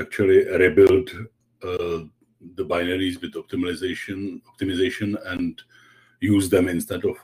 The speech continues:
ours, which is, the answer is probably no. And, uh,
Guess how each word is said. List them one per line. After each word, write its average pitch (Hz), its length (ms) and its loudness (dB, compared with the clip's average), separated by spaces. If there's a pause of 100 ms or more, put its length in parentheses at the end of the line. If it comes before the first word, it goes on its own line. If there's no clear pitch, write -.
ours, 87 480 0 (380)
which - 240 -8 (540)
is, - 480 -10 (360)
the 90 140 2
answer 92 260 -2
is 78 60 -4
probably 87 380 2
no. 85 460 2 (800)
And, 85 440 -2
uh, 82 300 -4